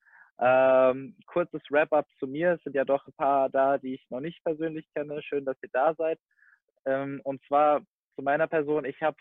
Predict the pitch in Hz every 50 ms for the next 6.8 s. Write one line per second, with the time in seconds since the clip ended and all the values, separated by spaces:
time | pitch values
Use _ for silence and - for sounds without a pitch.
0 | _ - 139 135 131 127 127 127 123 117 104 - - _ - - 170 180 175 165
1 | 160 156 160 160 160 - _ - 135 131 117 127 135 139 131 127 127 - _ -
2 | 156 180 - - 175 165 160 - 139 135 131 131 131 131 127 123 120 139 165 170
3 | 160 147 _ - 131 127 147 165 170 170 170 170 170 - _ _ _ _ _ -
4 | 113 120 123 110 101 147 170 - - 180 170 156 156 - - 151 - - - -
5 | 143 139 131 135 139 135 127 _ - 131 135 143 147 - _ _ _ - 120 131
6 | 127 _ _ _ - 127 131 131 131 131 135 147 156 160 151 131